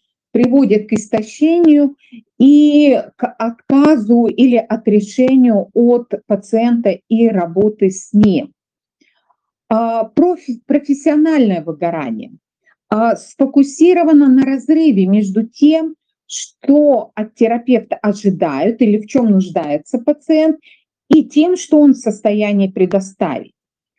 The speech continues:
Профессиональное выгорание — это всегда результат хронического стресса на работе, и его отличительная черта — это эмоциональная отстраненность от работы, негативное и циничное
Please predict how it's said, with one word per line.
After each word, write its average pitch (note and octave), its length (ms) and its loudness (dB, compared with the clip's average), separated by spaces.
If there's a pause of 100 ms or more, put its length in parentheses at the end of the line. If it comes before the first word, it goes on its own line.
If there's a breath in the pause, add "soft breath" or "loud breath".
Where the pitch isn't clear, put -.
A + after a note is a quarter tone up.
Профессиональное D4 1080 0
выгорание — B3 800 0
это C4 260 -2
всегда A3+ 640 -4
результат A#3 680 -2 (120)
хронического G#3 720 -4
стресса G3 520 -2
на F#3 140 0
работе, G3 680 -4 (340 soft breath)
и A#3+ 80 2
его C4 320 2
отличительная G#3 880 -4
черта — F#3 520 -8 (260)
это B3 260 0
эмоциональная A3 960 -2 (120)
отстраненность E3 800 -4
от D3+ 160 -4
работы, A#3 600 -2 (180 soft breath)
негативное A#3 840 2
и B3+ 120 -2
циничное A3 760 0